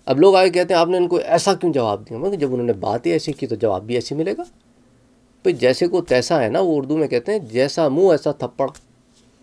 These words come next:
जैसी रूह वैसे फरिश्ते। ठीक है, तो बस ठीक है, जो बात वैसी की है तो जवाब भी वैसी मिलेगा। बेवकूफ़ाना बातें करोगे तो फिर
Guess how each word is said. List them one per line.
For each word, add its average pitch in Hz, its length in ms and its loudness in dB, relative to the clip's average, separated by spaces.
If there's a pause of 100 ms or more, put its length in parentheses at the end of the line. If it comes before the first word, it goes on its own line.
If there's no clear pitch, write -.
(420)
जैसी 139 340 4
रूह 170 180 4
वैसे 110 220 0
फरिश्ते। 135 380 -4 (1400)
ठीक 226 180 4
है, - 140 2 (480)
तो 98 100 -2
बस - 240 -8
ठीक 151 160 -4
है, 180 80 0
जो 135 100 -6
बात 120 280 2
वैसी 135 260 0
की 135 120 -4
है 131 60 2
तो 107 260 -6
जवाब 110 440 2
भी 127 140 -6
वैसी 147 260 -2
मिलेगा। 151 360 -2
बेवकूफ़ाना 127 680 0
बातें 135 300 0
करोगे 123 340 0
तो 110 120 -6
फिर 110 260 -4